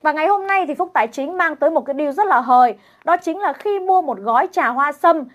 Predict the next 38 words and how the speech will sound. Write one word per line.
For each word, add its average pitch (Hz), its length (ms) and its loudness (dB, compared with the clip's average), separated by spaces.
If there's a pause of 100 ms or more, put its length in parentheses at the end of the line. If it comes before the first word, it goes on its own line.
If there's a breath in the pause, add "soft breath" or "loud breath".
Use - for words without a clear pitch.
nhập 370 220 4
khẩu 247 220 2
chính 339 200 -8
hãng 370 260 -4
từ 330 80 -4
Hàn 254 280 -6
Quốc 403 180 2
với 302 240 4
túi 339 340 0
không 381 240 2
phẩy 220 180 -6
năm 302 380 -4
ki-lô-gam 302 540 2
này 254 320 0 (180 soft breath)
thì 294 120 -2
sẽ 330 180 -2
có 330 180 0
giá 294 280 0
là 311 100 2
ba 359 320 2
trăm 330 240 -6
ba 285 180 2
mươi 269 120 -4
nghìn. 254 300 -2 (220 loud breath)
Và 208 100 2
cô 381 200 2
chú 330 120 -2
anh 370 140 0
chị 320 180 -4
sẽ 320 140 -6
được 320 200 -2
tặng 254 300 -4
ngay 370 260 0
một 262 220 -2 (100)
kẹo 247 200 -2
sâm 269 240 -2
Hàn 214 320 -8
Quốc 403 260 4